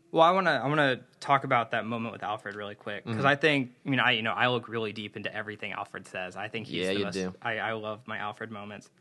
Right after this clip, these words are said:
Speaker 1: He's talking about, like, "I think you're going crazy." And he's like, "No, I'm not crazy." And then he's pushing for, like, him to take a break. Like, "You've been Batman for a while, and you've been Bruce for a while. Let's
Speaker 2: Oh,
Speaker 1: go on a
Speaker 2: yeah.
Speaker 1: vacation."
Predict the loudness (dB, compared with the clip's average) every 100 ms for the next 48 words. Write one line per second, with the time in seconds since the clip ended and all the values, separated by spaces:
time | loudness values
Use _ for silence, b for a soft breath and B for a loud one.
0 | -12 -10 -2 2 2 0 -4 -2 -2 -6
1 | -10 _ _ -4 -2 -2 -2 2 0 0
2 | -4 -6 -6 -10 -12 -6 -2 0 2 4
3 | 6 6 2 -4 -6 -2 2 2 2 -2
4 | -2 -4 -10 -10 _ _ 0 2 2 0
5 | 0 0 2 2 0 2 4 4 2 -4
6 | -12 -2 -2 0 -4 -6 -4 -4 -4 -10
7 | -10 -10 -8 -2 4 4 6 2 2 -2
8 | 0 0 -2 -6 -8 -6 -6 -4 -6 -4
9 | -6 -2 -2 -2 -4 -8 -8 -10 -8 -8
10 | -6 -6 0 6 6 6 6 4 4 2
11 | 2 -2 -4 -6 -10